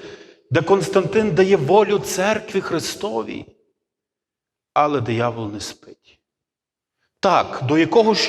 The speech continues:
часу перестала проливатися кров. Так, будували святині. Так, руйнували капища і поганські божища. Так, здається, прийшло світло, воля.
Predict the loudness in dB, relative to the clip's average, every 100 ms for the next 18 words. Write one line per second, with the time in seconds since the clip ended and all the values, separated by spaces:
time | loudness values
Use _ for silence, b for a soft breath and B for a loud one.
0 | 0 0 0 -4 -6 -6 B B B _
1 | 0 0 -2 2 4 4 4 2 2 4
2 | 4 2 -2 -2 -4 0 -2 -2 -4 -10
3 | -16 -18 -20 _ _ _ _ _ _ B
4 | B B -2 2 2 -2 -12 -16 -12 -2
5 | 2 4 6 4 4 -2 -4 -4 -4 -4
6 | -6 -8 -14 -18 _ _ _ _ _ _
7 | _ _ B B _ 0 2 2 2 4
8 | 4 4 4 2 0 2 2 0 -2 -2
9 | -4 -2 -2 0 0 -2 -10 -4 -2 2
10 | 2 0 -4 -8 -8 -10 -14 -20 _ _
11 | _ _ _ _ _ _ _ _ _ _
12 | -2 -2 -4 -2 0 0 -2 -4 -4 -4
13 | -4 -6 -6 -6 -6 -6 -4 -2 -2 -2
14 | -6